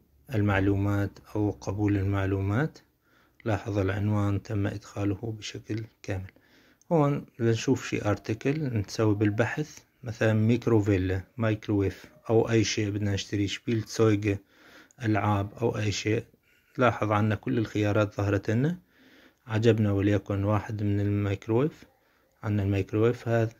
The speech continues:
لاحظ تقييمه جيد، أربع نجوم ونص، سعره منخفض إلى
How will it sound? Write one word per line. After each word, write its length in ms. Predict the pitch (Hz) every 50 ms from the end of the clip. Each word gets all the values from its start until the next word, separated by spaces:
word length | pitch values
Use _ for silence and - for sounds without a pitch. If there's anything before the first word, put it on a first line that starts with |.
| _ _ _ _ _ _ _ _ _ _ _ _ _ _ _ -
لاحظ 280 | 113 98 101 - 113
تقييمه 680 | 107 98 _ - 107 101 - - 107 110 110 107 104 101
جيد، 400 | 98 107 107 107 110 107 101 - _ - - - - - _ _ _ _ _ _ _ _ _ _ _ _ _ _ _ _ _ _ _ _ _ _ _ -
أربع 260 | 110 104 104 104 101
نجوم 320 | 98 101 98 107 107 110 107
ونص، 540 | 107 107 110 110 107 110 - - - - _ -
سعره 580 | - - - 113 107 104 107 104 104 101 101
منخفض 680 | 98 104 107 113 104 - - 110 101 - - 107 101 104 - - _ _ _ _ _ _ 139
إلى 520 | 131 117 107 107 104 104 101 107 110 107